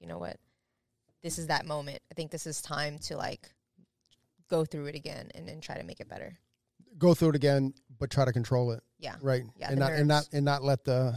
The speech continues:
Speaker 2: not let the room. I got great, um, I got great advice from Jen Plank, who was, um, at the time, uh, was an inspirational speaker, speaker for, uh, for Salon Centric. And, and I called her right before we went on, and I go, "Bro, I need some help," you know? And she's like, "You're gonna be fine." But, you know, that's what we st-, that's what we tell our friends, right? But,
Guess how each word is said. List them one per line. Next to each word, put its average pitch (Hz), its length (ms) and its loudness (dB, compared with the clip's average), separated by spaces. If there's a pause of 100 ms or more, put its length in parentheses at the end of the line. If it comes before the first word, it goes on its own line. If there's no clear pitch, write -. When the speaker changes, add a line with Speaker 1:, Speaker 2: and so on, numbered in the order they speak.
(120)
Speaker 2:
not 139 360 0
let 135 140 2
the 123 120 2
room. 127 440 2 (400)
I 175 80 8
got 208 140 8
great, 175 320 6
um, 143 420 6
I 156 60 2
got 165 120 4
great 151 180 6
advice 131 220 2
from 127 180 -2
Jen 120 260 -2
Plank, 117 380 -4
who 131 120 -4
was, 120 140 -4
um, 117 340 -4
at 117 80 -6
the 131 80 -4
time, 123 420 -2
uh, 117 180 -6
was 117 200 -6
an 110 160 -6
inspirational 120 480 -6
speaker, 123 480 -6 (120)
speaker 135 400 0
for, 123 280 -8
uh, 113 200 -6 (560)
for 131 180 -6
Salon 127 340 0
Centric. 123 460 -2
And, 127 180 -4
and 131 140 0
I 127 60 0
called 160 340 6
her 127 420 2
right 135 180 2
before 135 240 0
we 127 60 2
went 123 180 2
on, 123 220 0
and 117 80 -4
I 117 40 -4
go, 117 100 -4
"Bro, 113 240 0
I 117 40 2
need 110 140 -2
some 110 120 -6
help," 110 300 -2
you 117 120 -4
know? 110 120 -2 (100)
And 110 120 -6
she's 135 120 -10
like, 131 140 -12
"You're - 80 -14
gonna 185 140 -8
be 165 100 -4
fine." 135 320 -6
But, 131 140 -6
you 135 60 2
know, 131 60 4
that's 131 140 2
what 135 60 2
we 123 80 0
st-, - 240 -6
that's 151 180 4
what 147 40 2
we 135 60 2
tell 139 160 4
our 120 100 2
friends, 120 360 0
right? 117 180 -4
But, 117 180 -8